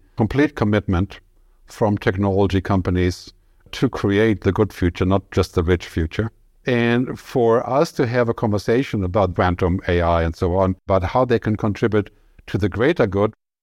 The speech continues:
So I would like development of a global consciousness. I think we need a council, especially on A I, maybe even a council with executive power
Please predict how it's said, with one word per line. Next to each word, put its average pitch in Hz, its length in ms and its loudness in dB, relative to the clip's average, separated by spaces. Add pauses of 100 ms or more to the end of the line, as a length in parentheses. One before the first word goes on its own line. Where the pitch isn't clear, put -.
(160)
So 104 140 -2
I 98 120 2
would 107 160 0
like 117 160 2
development 104 460 0
of 90 80 0
a 95 60 -2
global 90 280 -2
consciousness. 117 640 0 (320)
I 104 80 2
think 104 240 0
we 113 80 0
need 101 160 2
a 95 60 2
council, 95 500 0 (140)
especially 104 480 0
on 90 160 2
A 90 180 2
I, 90 320 0 (180)
maybe 110 400 0
even 110 200 2
a 104 60 2
council 104 360 0
with 95 140 2
executive 92 480 0
power 98 360 0